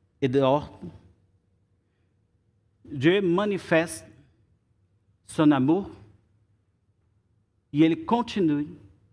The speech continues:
sa œuvre. Il y a un équilibre de la grâce commune.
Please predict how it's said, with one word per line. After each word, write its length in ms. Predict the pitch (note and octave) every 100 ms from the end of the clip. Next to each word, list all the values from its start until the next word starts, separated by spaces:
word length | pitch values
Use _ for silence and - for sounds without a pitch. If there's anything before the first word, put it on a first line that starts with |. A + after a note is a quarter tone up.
| _ _ _ -
sa 220 | - B2
œuvre. 440 | F#2 F#2 F#2 A2 A2 _ _ _ _ _ _ _ _ _ _ _ _ _ _ _ _ _ _ _ _ - _ _ _ _ _ _ _
Il 140 | F#3
y 40 | A3
a 120 | C4+
un 160 | C4+ G#3+
équilibre 640 | G#3+ G#3 E3+ E3+ E3 G3 - - _ _ _ _ _ _ _ _ _ _ _ _ _ _ _
de 160 | C3+ D3+
la 160 | E3+
grâce 440 | D3+ D#3 F3 E3+ -
commune. 500 | - B2+ A2 G#2